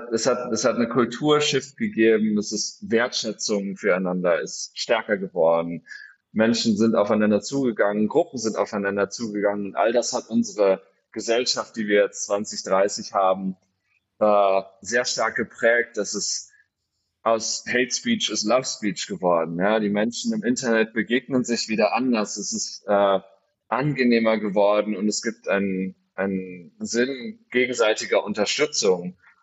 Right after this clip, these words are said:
Und all das hat es möglich gemacht, sich auch nochmal die, die schwierigen Konflikte unserer Vergangenheit anzuschauen und da Versöhnung zu finden.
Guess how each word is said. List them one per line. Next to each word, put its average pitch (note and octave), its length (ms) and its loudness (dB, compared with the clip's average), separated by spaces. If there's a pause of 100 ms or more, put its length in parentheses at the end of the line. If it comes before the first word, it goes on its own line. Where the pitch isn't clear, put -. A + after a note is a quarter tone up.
(120)
Und A#2 200 0
all A2+ 220 2
das A2+ 260 0
hat A#2 120 -2
es G#2 240 -8
möglich G#2+ 360 -2
gemacht, G2+ 380 -2
sich G2 220 -10
auch F#2 160 -2
nochmal F#2+ 300 -2
die, F2+ 260 -6 (760)
die B2 120 2
schwierigen A2+ 960 2 (500)
Konflikte C3 580 0
unserer G2+ 260 0
Vergangenheit G#2+ 800 2
anzuschauen F#2+ 760 0
und F#2 240 -8
da G2 160 2
Versöhnung G2 500 -4
zu F2+ 140 -20
finden. D#2 400 -12